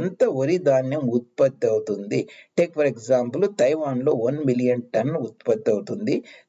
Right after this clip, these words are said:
తెలంగాణ, one of the top five sub regions in the planet Earth producing the rice, సెవెంటీన్ మిలియన్ tons లో ఎన్ని గ్రెయిన్స్ ఉంటాయి? చెస్ బోర్డ్ లో ఎక్కడ వాటిని విమడించవచ్చు, పెట్టవచ్చు అనే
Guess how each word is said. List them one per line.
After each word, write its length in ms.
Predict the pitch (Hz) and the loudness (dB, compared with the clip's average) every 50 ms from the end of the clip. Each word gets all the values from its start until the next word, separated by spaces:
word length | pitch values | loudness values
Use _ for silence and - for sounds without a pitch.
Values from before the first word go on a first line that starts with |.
| _ - 170 | _ 0 0
తెలంగాణ, 540 | 160 175 202 196 185 160 139 135 - 165 143 139 113 - - _ _ _ _ _ _ - 139 135 170 | 2 2 2 0 0 -2 -2 -2 -2 -2 -4 -6 -6 -8 -12 _ _ _ _ _ _ -2 2 2 2
one 100 | 202 208 202 | 2 0 -6
of 60 | 196 185 | -6 -8
the 80 | 180 - - - | -10 -6 0 0
top 220 | 156 160 170 175 - 127 123 - _ _ _ - | 2 2 2 -2 -4 -10 -12 -12 _ _ _ 0
five 340 | 160 170 175 151 110 110 143 180 - - _ _ _ - - | 2 4 4 4 2 0 -4 -6 -8 -14 _ _ _ 0 2
sub 180 | 185 190 180 165 165 175 | 2 2 2 -2 -6 -6
regions 400 | 170 165 139 151 160 165 165 - - | -6 -6 -6 -4 -4 -4 -4 -4 -2
in 60 | 160 139 | -2 -2
the 80 | 135 - - - | -2 -2 0 0
planet 360 | 139 143 147 151 147 139 139 - - - 135 | 0 0 0 -2 -4 -6 -6 -4 -2 0 -2
Earth 200 | 143 - - - - - - | -2 -2 -8 -10 -10 -2 -2
producing 560 | 139 135 127 123 147 147 143 127 131 135 143 151 170 | 0 0 2 2 2 2 2 0 0 0 2 2 2
the 100 | 190 - - - 110 110 110 113 123 | 0 0 -4 -10 -12 -8 -2 0 2
rice, 320 | 135 139 117 92 87 - - - 143 | 2 2 2 0 -4 -8 -4 -2 0
సెవెంటీన్ 560 | 139 139 143 143 127 123 139 135 131 131 143 160 - _ _ _ _ _ _ _ - 139 | 0 0 0 -2 -4 -2 0 0 0 0 -2 -6 -10 _ _ _ _ _ _ _ 0 2
మిలియన్ 360 | 139 139 147 139 139 127 120 - | 2 2 4 2 2 0 0 -2
tons 180 | 127 120 - - 127 | -2 -2 -2 -4 -6
లో 40 | 110 104 104 110 | -4 -2 0 0
ఎన్ని 220 | 135 156 165 156 131 113 | 0 0 0 0 0 0
గ్రెయిన్స్ 300 | 120 123 120 117 117 - 110 | 0 0 0 -2 -6 -8 -10
ఉంటాయి? 300 | 104 104 - - 117 180 247 - - - _ _ _ _ - | -6 -2 0 0 0 0 -2 -4 -10 -20 _ _ _ _ 0
చెస్ 200 | 165 - - - - 214 | 0 0 0 -4 -6 -2
బోర్డ్ 220 | 175 180 170 165 180 | 0 0 0 2 0
లో 60 | 185 160 123 123 131 | -2 0 2 0 0
ఎక్కడ 360 | 135 - _ _ - 240 233 233 190 147 135 | 0 -2 _ _ 0 0 2 2 0 0 0
వాటిని 400 | 139 139 147 151 147 143 160 196 185 147 131 | 0 0 0 -2 -4 -6 -6 -6 -4 -4 -4
విమడించవచ్చు, 1080 | 127 135 151 151 160 180 175 156 139 - 127 117 110 110 107 - _ _ - 151 151 147 - - - - - - - _ _ - | -2 0 0 0 0 0 -2 -4 -4 -4 -2 0 2 0 0 -2 _ _ -4 -2 -2 -2 -2 -4 -6 -10 -14 -20 -20 _ _ -2
పెట్టవచ్చు 540 | 165 147 139 - 180 160 151 147 143 139 135 | -2 -2 0 0 0 0 0 -2 -2 0 -2
అనే 100 | 127 120 | -2 -2